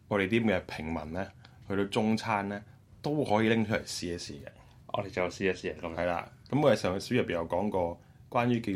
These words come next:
Speaker 1: 做 Sauterlin 嘅一種物質。咁呢
Speaker 2: OK。
Speaker 1: Sauterlin 乜嘢呢？誒，中文就唔知，自己查啦嚇。咁啊，其實佢喺邊度搵到呢？佢話啲 Sauterlin 呢，就係喺個，誒，pineapple 入邊搵到嘅，即係，誒，
Speaker 2: 菠蘿。
Speaker 1: 菠蘿搵到，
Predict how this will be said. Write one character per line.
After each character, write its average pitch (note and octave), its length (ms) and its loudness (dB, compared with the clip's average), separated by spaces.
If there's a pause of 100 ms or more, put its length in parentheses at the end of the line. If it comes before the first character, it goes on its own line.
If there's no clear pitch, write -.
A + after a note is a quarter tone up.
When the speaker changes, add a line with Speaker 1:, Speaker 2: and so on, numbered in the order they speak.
Speaker 1:
做 E2 200 -2 (480)
Sauterlin G2+ 460 -2 (640)
嘅 F2+ 200 -6
一 F#2+ 40 -6
種 F2 140 -8
物 F2 100 -8 (140)
質。 - 140 -2 (320)
咁 G2+ 100 -2
呢 A2 80 2
Speaker 2:
OK。 - 20 2
Speaker 1:
Sauterlin G#2+ 320 0
乜 G#2+ 80 -2 (100)
嘢 - 20 2
呢？ A2+ 180 2 (280)
誒， G2 60 -2
中 B2 140 4
文 G2+ 100 4
就 F#2 100 2
唔 D#2 80 -2
知， G2+ 160 4
自 - 100 2
己 F2 120 4
查 E2 200 -2
啦 E2 260 -4 (460)
嚇。 A#2+ 60 0
咁 B2+ 100 6
啊， F2+ 200 8 (360)
其 F#2+ 100 -6
實 G2 100 -2
佢 G#2 80 0
喺 A2+ 100 6
邊 D#3 80 2
度 B2+ 60 6
搵 G#2 160 6
到 G#2+ 100 6
呢？ B2 80 4
佢 - 40 -4
話 F#2 140 4
啲 C#3 140 -2
Sauterlin A2+ 340 -2
呢， G#2+ 100 -2
就 - 100 -6
係 F2+ 180 0
喺 G#2 180 0
個， G#2+ 100 0
誒， E2+ 320 0 (120)
pineapple C#3 720 0
入 - 0 -
邊 E2+ 60 -6 (120)
搵 F2 60 -4
到 E2 80 -4
嘅， F2 140 -4
即 A2 80 0
係， - 20 0
誒， - 40 0 (540)
Speaker 2:
菠 A2+ 180 2
蘿。 F#2 100 -2
Speaker 1:
菠 B2+ 180 4
蘿 D#2+ 200 0
搵 F2+ 80 -4
到， E2 200 -4